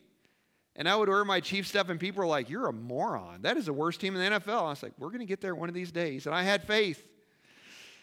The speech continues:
I almost jumped ship a few times, but I stayed with it. And now, you know, it works. I wasn't a fair weather fan. But guys, when we are, when we're following Jesus and we bail when times get hard, were we really following Jesus?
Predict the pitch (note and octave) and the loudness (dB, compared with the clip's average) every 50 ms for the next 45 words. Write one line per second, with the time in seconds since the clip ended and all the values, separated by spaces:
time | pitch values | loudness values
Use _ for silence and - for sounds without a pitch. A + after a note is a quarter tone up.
0 | - _ _ - _ _ _ _ _ - C#3+ E3+ G3 F3+ D#3 E3 E3 - C#3+ - | -20 _ _ -20 _ _ _ _ _ -4 -2 -2 -2 -4 -2 -4 -4 -4 -2 -4
1 | D#3+ D#3+ - D3 C3+ C#3+ C#3+ C3+ C#3+ C3 C3+ D3 C#3+ D3 D3 D3 C#3+ - E3+ E3+ | -4 -4 -4 -6 -10 -10 -8 -4 -4 -4 -4 -2 -2 0 0 0 0 -2 -2 -2
2 | F3+ E3+ F3 E3+ D#3 D#3+ F3+ G3 G#3+ G#3+ G#3+ G#3 G3 F#3+ F#3+ G3+ G3+ G3 G#3 C4 | -2 -2 -2 -2 0 0 2 2 2 0 0 -2 -2 -2 0 0 2 2 0 0
3 | C#4 G#3+ E3+ - - - - - - _ _ _ _ _ _ _ _ _ _ _ | 0 -4 -8 -12 -18 -18 -18 -20 -20 _ _ _ _ _ _ _ _ _ _ _
4 | _ - - D#3+ E3 F3 F#3 F3 F#3+ F3 C#3+ D3 F#3 G3 G3 G3 F#3 F3+ E3+ C#3+ | _ -6 -4 0 0 0 2 2 0 0 0 2 2 2 4 4 2 0 0 -2
5 | F#3 F#3+ G3+ F#3 C#3 A2 F#2+ F#2 _ _ _ _ _ _ _ _ _ _ _ _ | -2 0 0 0 -2 -2 -8 -14 _ _ _ _ _ _ _ _ _ _ _ _
6 | _ _ _ _ _ - _ _ _ _ _ - - D#3+ F3+ F3+ F3 F3 F3 - | _ _ _ _ _ -20 _ _ _ _ _ -10 0 2 4 4 4 2 -2 -10
7 | - _ _ - - F#3 F#3 G3+ G3+ F#3 D#3 D#3+ D#3 F3+ G#3 A3+ A3+ A3 A3+ A3+ | -20 _ _ -6 -4 -2 2 2 2 2 0 -2 -2 -2 0 0 0 0 2 2
8 | A3+ A3 G3+ F#3 F3 E3+ E3 C#3+ - - _ _ _ _ - D#3 F3 G3 G#3+ G#3+ | 4 4 4 4 4 2 0 -2 -8 -20 _ _ _ _ -6 -4 -4 -2 0 -2
9 | F#3 - - F#3 F#3 G3 G#3 G3+ G3+ F#3+ D#3 E3 E3+ D#3+ D3+ C#3 C3 A#2+ A2+ - | -2 -2 -2 0 0 0 0 0 -2 -2 -2 -2 -2 -2 -2 -4 -4 -6 -6 -6
10 | - - - _ _ _ _ _ _ _ _ _ _ _ _ C#3 C#3+ D#3 F#3+ F3 | -12 -14 -16 _ _ _ _ _ _ _ _ _ _ _ _ -6 -4 -4 -4 -4
11 | D3 C3 D#3 E3+ F#3+ F#3 E3+ D#3 C#3 B2 C#3+ D#3 D#3 D#3+ D#3+ - - D3+ C3+ B2+ | -2 0 2 4 4 2 2 0 -4 -4 -4 -4 -4 -6 -6 -6 -6 -6 -4 -2
12 | D3 D3 C#3+ C#3 B2+ C3 C3+ D3+ D#3+ D#3+ D#3 E3 E3 E3+ D#3+ C#3+ - C#3+ C#3 C#3 | 0 0 0 0 -2 -4 -4 -4 -4 -4 -4 -2 -2 -2 -4 -4 -2 -2 0 0
13 | D3 D3+ D3+ C#3 C3 C3 C3+ C#3+ C#3+ D#3+ D#3+ D#3+ - - - - | 0 -2 -4 -8 -6 -6 -6 -6 -6 -8 -10 -12 -12 -16 -20 -20